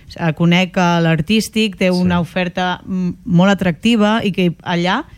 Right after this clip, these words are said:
Speaker 1: pots accedir després a la universitat i també fas art i també et ponderen moltes assignatures, però jo en el meu cas, doncs, no podia emportar-me a la Bisbal,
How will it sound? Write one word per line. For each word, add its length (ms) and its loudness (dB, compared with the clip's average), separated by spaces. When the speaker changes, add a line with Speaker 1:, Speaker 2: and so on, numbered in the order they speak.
Speaker 1:
pots 180 -10
accedir 300 -2
després 320 0
a 60 4
la 80 4
universitat 680 2
i 80 -8
també 260 2
fas 280 0
art 460 0
i 100 0
també 320 2
et 120 -4
ponderen 380 2
moltes 240 2
assignatures, 720 0
però 160 -2
jo 60 -2
en 60 -2
el 100 -2
meu 160 -4
cas, 280 -6
doncs, 180 -4
no 100 -2
podia 440 0
emportar-me 580 2
a 40 4
la 60 4
Bisbal, 520 2